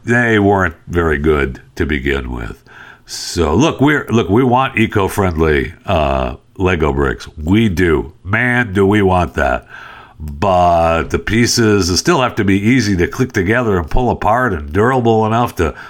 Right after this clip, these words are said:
withstand play from generations of boisterous builders. And so we just aren't able to do that when we use recycled materials. Now, we're not gonna give up on experimenting with different ingredients,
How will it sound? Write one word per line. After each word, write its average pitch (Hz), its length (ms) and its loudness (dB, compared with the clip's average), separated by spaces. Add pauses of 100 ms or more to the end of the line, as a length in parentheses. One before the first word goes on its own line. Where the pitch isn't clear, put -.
(100)
withstand 113 560 0
play 120 400 0
from 78 280 -2
generations 110 720 0
of 76 220 -2
boisterous 107 580 2
builders. 123 680 0 (420)
And 95 180 -2
so 98 560 2
we 95 140 4
just 117 580 -2
aren't 120 380 -2
able 107 320 2
to 90 140 -2
do 120 340 2
that 80 380 0 (320)
when 104 280 2
we 101 160 -2
use 117 380 2
recycled 113 720 0
materials. 90 560 0
Now, 127 160 0
we're 165 80 0
not 185 160 0
gonna 147 140 -2
give 139 240 0
up 160 420 -2 (440)
on 113 200 4
experimenting 107 840 0
with 92 180 2
different 127 320 0
ingredients, 90 680 0